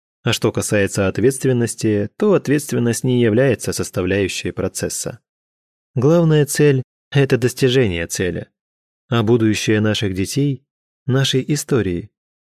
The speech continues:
учитываются ли человеческие моральные нормы общества? Совесть, в конце концов. Но учёные все эти доводы оставляют на полях и на первое место ставят цель, на второе –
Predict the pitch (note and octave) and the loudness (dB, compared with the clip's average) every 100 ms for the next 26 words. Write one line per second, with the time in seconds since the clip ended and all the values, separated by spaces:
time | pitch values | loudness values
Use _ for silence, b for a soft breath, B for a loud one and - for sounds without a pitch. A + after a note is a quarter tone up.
0 | - C#3+ - F#3 C3 G2+ F#2 - G2 G2 | -2 -2 0 0 2 2 0 0 -2 2
1 | B2+ A#2 A#2 C3 G#2+ - G#2+ G#2 A2 A2+ | 4 4 2 0 -6 -2 0 2 2 2
2 | C3 B2 B2 A#2+ A2+ A2+ A#2+ C3 G#2+ - | 2 2 2 2 2 2 0 -2 -4 -4
3 | F#2+ - E2+ F2 _ _ _ _ _ - | -10 -8 -8 -10 _ _ _ _ _ -10
4 | - A2+ G#2 A2+ - - A#2 G#2 A2 A2 | -4 0 0 -2 -6 -6 -4 -2 -2 -2
5 | G2+ - F#2+ - _ _ _ _ _ _ | -4 -4 -6 -8 _ _ _ _ _ _
6 | _ - B2 C3 B2+ - F3+ D#3+ D#3 C3+ | _ -2 2 2 0 0 2 2 0 0
7 | - C#3+ C3+ B2 A2 D#3 D3 B2+ C3 B2 | 0 2 2 0 2 2 2 2 0 -2
8 | - B2+ A#2 C#3+ C3 B2 A#2+ - C3 C3+ | -2 0 2 2 0 0 -2 0 0 0
9 | F2+ - - _ B2+ A#2+ G#2 A#2 G2+ F#2+ | -4 -10 -20 _ 2 2 2 2 2 0
10 | F#2 G#2 C#3+ - B2 - D#3+ E3+ E3 - | 0 0 -2 -4 -6 -4 -2 0 0 -4
11 | - G#2+ G#2 F#2+ _ _ _ - G#2+ - | -2 0 0 -2 _ _ _ -2 -2 0
12 | G#2+ B2 D3 F#2 F#2 | 2 2 2 0 -4